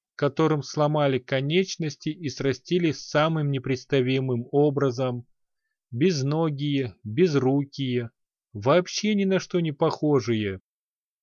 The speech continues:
И все они были живы. Слава единому, что спали. "Рыжий, иди сюда!" — послышался слева неуверенный голос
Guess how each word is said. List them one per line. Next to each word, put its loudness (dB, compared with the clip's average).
И -4
все 2
они 2
были 2
живы. -2
Слава 0
единому, -2
что -4
спали. -2
"Рыжий, 0
иди -2
сюда!" — -2
послышался -4
слева 0
неуверенный 0
голос -2